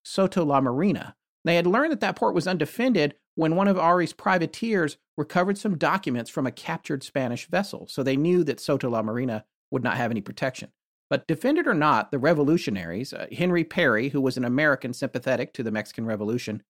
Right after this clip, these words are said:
and Francisco Javier Mina, were killed by the Spanish army pretty much as soon as they got there, and Aury wound up returning to Galveston.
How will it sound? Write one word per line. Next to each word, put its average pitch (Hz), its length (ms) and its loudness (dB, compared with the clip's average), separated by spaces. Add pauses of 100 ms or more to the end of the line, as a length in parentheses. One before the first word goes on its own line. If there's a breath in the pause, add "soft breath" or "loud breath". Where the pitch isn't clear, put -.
(140)
and 135 140 -2
Francisco 175 680 -2
Javier 139 480 2
Mina, 131 480 0 (280)
were 165 180 4
killed 139 420 2
by 135 140 0
the 127 80 0
Spanish 147 400 0
army 98 400 -4 (360)
pretty 208 180 4
much 160 180 2
as 160 80 -2
soon 151 160 2
as 139 80 2
they 135 100 2
got 107 240 2
there, 104 220 -2
and 127 180 -2
Aury 160 400 4
wound 135 260 0
up 123 140 0
returning 120 380 -4
to - 80 -16
Galveston. 180 600 -2